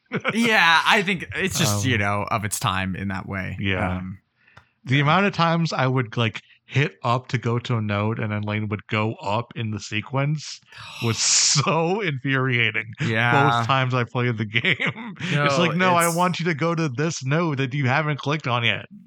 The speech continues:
Speaker 2: Yeah.
Speaker 1: Yeah.
Speaker 2: Uh, yeah,
Speaker 1: Yeah,
Speaker 2: it's
Speaker 1: it's,
Speaker 2: super, it's
Speaker 1: yeah.
Speaker 2: super annoying.
Speaker 1: Super,
Speaker 2: I
Speaker 1: it's
Speaker 2: kinda
Speaker 1: not
Speaker 2: wish
Speaker 1: great. <laughs>
Speaker 2: I kinda wish the up and down were, like, dedicated
Speaker 1: Yes.
Speaker 2: buttons rather
Speaker 1: Which,
Speaker 2: than
Speaker 1: which they have, like, a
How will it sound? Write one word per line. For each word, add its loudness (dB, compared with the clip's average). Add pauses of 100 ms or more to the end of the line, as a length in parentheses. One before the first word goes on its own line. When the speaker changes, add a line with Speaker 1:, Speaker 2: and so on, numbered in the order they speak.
(120)
Speaker 2:
Yeah. -4 (640)
Speaker 1:
Yeah. -10
Speaker 2:
Uh, 0
yeah, 2 (2250)
Speaker 1:
Yeah, 0
Speaker 2:
it's -4
Speaker 1:
it's, 0
Speaker 2:
super, -4
it's -6
Speaker 1:
yeah. -4
Speaker 2:
super -10
annoying. -10 (800)
Speaker 1:
Super, -2
Speaker 2:
I 2
Speaker 1:
it's 0
Speaker 2:
kinda 2
Speaker 1:
not 4
Speaker 2:
wish 0
Speaker 1:
great. -2 (300)
<laughs> -20
Speaker 2:
I -2
kinda 0
wish -2
the -8
up -2
and -2
down 0
were, -4
like, -4
dedicated -2 (920)
Speaker 1:
Yes. 0 (120)
Speaker 2:
buttons -2
rather 0
Speaker 1:
Which, 0
Speaker 2:
than -2
Speaker 1:
which 2
they 2
have, 4
like, 0
a 2